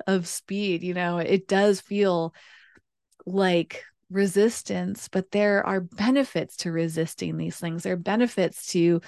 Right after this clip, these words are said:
taking ourselves out of the cult, but along with that are consequences. And that's what makes this so challenging. I think it's a both and thing, that balance I talked about. We can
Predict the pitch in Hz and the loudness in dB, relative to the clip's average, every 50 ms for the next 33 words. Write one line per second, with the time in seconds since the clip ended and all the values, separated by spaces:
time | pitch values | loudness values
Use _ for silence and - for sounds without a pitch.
0 | - - - - - - - - _ _ _ - - _ _ - - 214 196 185 | -10 -20 -20 -20 -20 -20 -20 -20 _ _ _ -20 -20 _ _ -2 2 2 2 4
1 | 196 185 175 175 180 - 180 180 185 175 - - 180 185 180 175 175 165 - - | 2 2 2 0 0 2 2 2 2 2 0 0 0 2 2 2 0 -2 -4 -6
2 | 175 - - - 247 247 220 - - _ - 165 175 175 - - _ _ _ _ | -8 -6 -2 2 2 2 2 2 -2 _ -2 -2 -2 -2 -4 -6 _ _ _ _
3 | _ _ _ _ _ - _ _ _ _ _ _ _ _ _ _ _ _ _ _ | _ _ _ _ _ -20 _ _ _ _ _ _ _ _ _ _ _ _ _ _
4 | _ _ _ _ _ _ _ _ - 190 180 180 180 185 180 185 - 185 185 185 | _ _ _ _ _ _ _ _ -2 0 2 2 4 4 2 2 2 4 4 4
5 | 185 180 - - - 214 311 330 - 226 190 - - - - - - 127 156 170 | 2 0 -2 -2 -2 -2 -2 -2 -2 -4 -4 -4 -4 -8 -8 -6 -4 -4 -4 -2
6 | 170 170 165 170 185 - - - 190 190 - - 185 180 - - - - 180 180 | -4 -2 -2 -2 -4 -6 -6 -6 -6 -6 -4 -2 -2 -2 -4 -4 -6 -6 -4 -4
7 | - - - 190 185 190 196 196 190 - - - 185 233 302 320 285 220 170 - | -4 -4 -4 -2 -2 0 -2 -2 -4 -6 -4 -2 0 2 4 4 2 2 0 -2
8 | - 156 - - 160 - 196 196 - 208 - - 190 180 - - 190 185 196 196 | -6 -8 -8 -8 -8 -6 -4 -2 -2 -2 -2 -2 -2 -4 0 2 4 4 4 4
9 | - - 175 175 196 214 214 202 202 196 - - - - 156 175 170 165 160 156 | 2 0 -2 0 0 2 2 2 0 0 -4 -6 -8 -6 -4 -4 -2 -2 -4 -4
10 | - 170 170 180 190 202 190 165 170 - - 170 170 175 - - - - - - | -2 0 0 2 0 0 -2 -4 -6 -8 -8 -8 -8 -8 -8 -8 -10 -10 -10 -8
11 | 180 180 156 165 170 190 185 - 185 175 | -4 -2 -2 -2 -2 -4 -4 -4 -6 -6